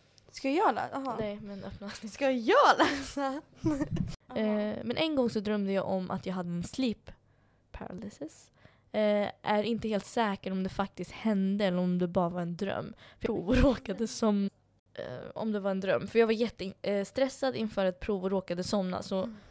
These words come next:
Speaker 2: måste nog varit det. Så i drömmen så vaknar jag och kan inte röra på mig. Och när jag hör s-, och jag hör som en bebis som gråter i bakgrunden och skrattar flera människor.
Speaker 1: What the fuck?
Speaker 2: Fy fan vad läskigt. Och sen vaknar jag på riktigt från drömmen.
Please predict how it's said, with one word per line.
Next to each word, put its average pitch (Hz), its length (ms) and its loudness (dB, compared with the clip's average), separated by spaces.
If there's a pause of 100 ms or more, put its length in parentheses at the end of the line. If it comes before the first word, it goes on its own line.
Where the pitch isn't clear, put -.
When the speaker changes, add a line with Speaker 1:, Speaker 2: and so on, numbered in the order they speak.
(160)
Speaker 2:
måste 233 280 0
nog 208 160 0
varit 180 540 0
det. - 280 -4 (240)
Så - 120 -4
i - 20 -4
drömmen 233 420 0
så 214 120 -6
vaknar 202 340 0
jag 180 100 0
och 180 60 -4
kan 190 120 -2
inte 180 180 -4
röra 185 260 0
på 180 140 -8
mig. 175 220 -6
Och 175 120 -4
när 185 80 2
jag 190 80 4
hör 208 160 2
s-, - 240 -6 (580)
och 196 60 -6
jag 202 100 2
hör 196 400 2
som 190 260 -4
en 190 160 0
bebis 185 480 0
som 190 220 -4
gråter 262 540 4
i 202 40 2
bakgrunden 220 680 6
och 196 60 0
skrattar 240 440 -2
flera 427 420 4
människor. 415 480 -4 (520)
Speaker 1:
What 294 160 -16
the 294 60 -20
fuck? 269 260 -12
Speaker 2:
Fy 254 60 -6
fan 240 260 -6
vad 208 100 -8
läskigt. - 320 -12 (140)
Och - 240 -6
sen 233 140 2
vaknar 233 300 -2
jag 190 180 -4
på 202 100 -6
riktigt 196 380 -8
från 180 240 -6
drömmen. 196 400 -6